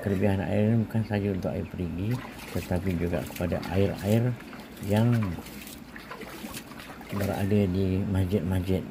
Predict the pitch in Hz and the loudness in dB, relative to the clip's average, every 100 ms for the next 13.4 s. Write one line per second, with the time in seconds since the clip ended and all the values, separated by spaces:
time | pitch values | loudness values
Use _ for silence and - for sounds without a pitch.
0 | 92 95 71 87 87 90 101 92 82 - | -2 -2 0 -2 -2 0 2 2 -2 -2
1 | 95 85 - - - - - 82 87 92 | -2 -2 -6 -14 -14 -12 -6 -2 0 4
2 | 107 117 98 90 90 92 90 90 87 82 | 4 4 0 0 -2 -2 -2 -2 0 -2
3 | 76 85 82 85 80 85 82 87 85 92 | -2 -2 -2 -2 -2 -4 -2 0 0 -2
4 | 87 90 95 87 - 98 92 - - - | -2 -4 -4 -6 -4 -2 -2 -4 -12 -14
5 | - 92 80 - 98 104 95 87 85 95 | -6 -4 -4 -2 2 4 4 2 2 0
6 | 80 - - - 92 - 80 80 82 80 | 0 -6 -10 -4 -4 -4 -4 -2 -2 -2
7 | 73 - - - 90 87 95 95 87 90 | -6 -12 -14 -8 -4 -2 0 0 0 0
8 | 67 78 87 71 85 92 85 80 76 - | -2 -4 -4 -2 -2 -2 -2 -2 -6 -12
9 | - - 90 - 107 143 147 123 117 110 | -14 -6 -4 4 6 6 4 2 2 4
10 | 104 101 98 101 101 104 95 92 85 95 | 2 2 2 2 2 0 0 -2 0 -2
11 | 92 98 101 98 92 92 90 87 104 117 | -2 -2 2 2 2 2 2 2 2 2
12 | - - - - 95 101 110 104 101 101 | -2 -10 -8 -4 -2 2 4 6 4 2
13 | - 120 135 135 | 4 4 6 4